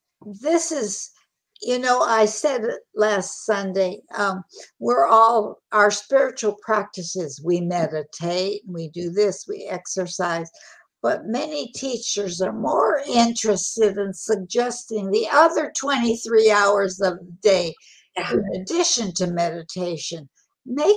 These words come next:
Speaker 1: your whole life a spiritual practice and, uh, casually, not say, "Oh, now I'm gonna meditate,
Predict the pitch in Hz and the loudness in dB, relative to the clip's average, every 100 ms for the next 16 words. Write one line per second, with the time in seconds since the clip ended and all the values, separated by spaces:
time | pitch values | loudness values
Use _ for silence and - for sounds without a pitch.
0 | - 349 262 254 330 349 359 392 453 523 | 4 0 -2 2 4 6 4 4 4 4
1 | 508 415 381 - - 339 339 339 277 233 | 4 4 4 0 -4 -2 -2 -4 -8 -10
2 | - 220 180 170 - 170 - - - - | -4 -2 -2 -4 -8 -10 -10 -16 -20 -20
3 | _ 277 220 208 185 196 _ - - 240 | _ -8 -6 -6 -8 -12 _ -20 -12 -6
4 | 240 - - _ _ - - 392 415 403 | -6 -6 -12 _ _ -10 0 2 4 2
5 | 339 254 165 156 - - 240 277 302 - | 2 -2 -2 -4 -6 -12 -8 -6 -6 -6
6 | 226 226 - 214 185 202 226 277 262 208 | -6 -6 0 0 2 0 2 2 2 0
7 | 180 180 170 160 170 180 165 170 185 185 | -2 -4 -4 -6 -4 -4 -6 -10 -6 -6